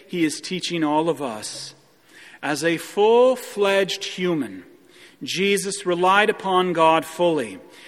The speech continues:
And because of that, Jesus therefore, I mean, Jesus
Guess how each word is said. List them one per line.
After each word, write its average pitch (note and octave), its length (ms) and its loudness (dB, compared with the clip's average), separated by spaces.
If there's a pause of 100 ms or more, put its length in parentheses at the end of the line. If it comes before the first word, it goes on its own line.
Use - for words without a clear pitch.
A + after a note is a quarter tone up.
(140)
And E3 160 -2
because A3+ 460 2
of G#3+ 140 0
that, F3+ 400 4
Jesus F#3 500 -4
therefore, F#3+ 880 2 (280)
I - 80 -8
mean, G3 240 -8 (420)
Jesus F#3 800 0